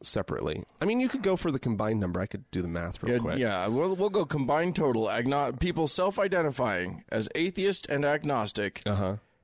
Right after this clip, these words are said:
Speaker 2: in the fresh, in the incoming freshman class at Harvard.
Speaker 1: Yes.
Speaker 2: Ah, I'm gonna go,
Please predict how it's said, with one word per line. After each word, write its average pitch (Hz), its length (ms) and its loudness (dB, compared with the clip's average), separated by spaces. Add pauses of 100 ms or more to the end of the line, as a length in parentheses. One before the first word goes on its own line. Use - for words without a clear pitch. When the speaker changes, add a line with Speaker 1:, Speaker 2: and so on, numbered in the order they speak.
(280)
Speaker 2:
in 123 140 2
the 120 160 4
fresh, 156 440 0
in 131 180 0
the 135 140 0
incoming 175 440 2
freshman 143 420 0
class 110 340 0
at 95 100 -4
Harvard. 85 420 -4
Speaker 1:
Yes. - 380 -2 (1700)
Speaker 2:
Ah, 131 840 0 (160)
I'm 165 300 2
gonna 135 200 2
go, 113 640 4